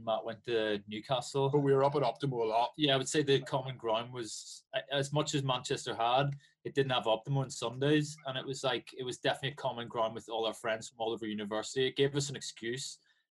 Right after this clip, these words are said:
Speaker 1: especially the Optim-, the special Optimal
Speaker 2: A lot,
Speaker 1: parties.
Speaker 2: a lot of our friends went to Glasgow Uni as well. We had a
Speaker 1: Yeah.
Speaker 2: big base there.
Speaker 1: Like,
Speaker 2: Um,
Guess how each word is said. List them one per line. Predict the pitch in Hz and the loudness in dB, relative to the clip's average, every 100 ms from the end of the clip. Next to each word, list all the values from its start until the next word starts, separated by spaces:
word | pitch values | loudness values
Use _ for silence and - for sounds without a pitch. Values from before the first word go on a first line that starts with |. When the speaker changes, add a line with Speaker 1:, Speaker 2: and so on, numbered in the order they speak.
| _ _ - | _ _ -12
Speaker 1:
especially | 113 147 139 139 | -2 0 2 4
the | 139 | 4
Optim-, | 113 - 131 | 2 0 -8
the | 123 | -6
special | - 123 113 143 | -2 0 2 2
Optimal | 139 131 139 | 2 2 0
Speaker 2:
A | 135 | 4
lot, | 147 | 4
Speaker 1:
parties. | 135 139 139 - | 4 2 0 0
Speaker 2:
a | 135 | 2
lot | 143 | 4
of | 156 | 4
our | 151 | 2
friends | 151 127 120 117 | 2 0 0 -2
went | 120 110 | -2 -2
to | |
Glasgow | 131 135 139 135 139 | 2 4 4 4 0
Uni | 127 127 | 2 0
as | 117 113 | -2 -2
well. | 110 123 127 | 0 2 2
We | 120 | 0
had | 110 | -4
a | - | -4
Speaker 1:
Yeah. | 123 | -4
Speaker 2:
big | 135 - | -4 -6
base | 107 110 - | -8 -6 -4
there. | 120 120 123 _ _ _ _ _ - | 0 0 -2 _ _ _ _ _ 0
Speaker 1:
Like, | 110 | 0
Speaker 2:
Um, | 107 | 0